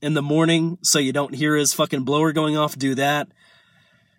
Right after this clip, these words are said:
Uh, headphones, I, I don't, I don't know, man. You don't wanna deal with psychos, 'cause that sounds odd.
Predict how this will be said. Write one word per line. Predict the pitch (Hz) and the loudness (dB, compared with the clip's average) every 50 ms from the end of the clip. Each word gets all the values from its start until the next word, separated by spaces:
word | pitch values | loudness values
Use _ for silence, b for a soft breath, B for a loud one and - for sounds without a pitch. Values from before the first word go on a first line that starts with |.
| _ - | _ -6
Uh, | 123 123 123 117 113 113 | -4 -2 -2 -2 -2 0
headphones, | - 160 156 - - 170 165 160 156 160 151 - - - | 0 0 0 2 2 2 4 2 2 2 2 0 0 0
I, | 135 131 - - | -4 -6 -4 -4
I | - - 156 160 165 160 | -4 -2 -2 0 0 0
don't, | 165 160 156 135 123 | 0 0 -2 -2 -2
I | 135 143 151 | -2 -2 0
don't | 156 156 | 0 2
know, | 160 160 151 131 | 2 2 2 0
man. | 120 120 113 117 117 110 - _ _ _ _ _ _ _ _ _ - | -2 -2 -2 -2 -2 -4 -6 _ _ _ _ _ _ _ _ _ -8
You | 123 123 139 143 | -4 -2 -2 0
don't | 135 151 156 151 156 | 0 0 0 0 2
wanna | 160 165 160 156 | 0 0 0 0
deal | 139 147 147 151 147 | -2 0 0 0 2
with | 147 - | 2 2
psychos, | - - 131 123 - - 110 104 - - | 2 2 0 -2 -2 -4 -2 -2 -2 -2
'cause | 127 113 - | -2 0 4
that | 160 170 170 - | 6 6 6 6
sounds | - - 185 170 165 160 156 156 147 127 - - - - _ _ _ _ _ _ _ _ - | 4 2 4 4 4 2 0 -2 -2 0 0 0 0 -2 _ _ _ _ _ _ _ _ -2
odd. | 127 120 107 101 95 90 - - | 2 2 4 4 2 0 -4 -10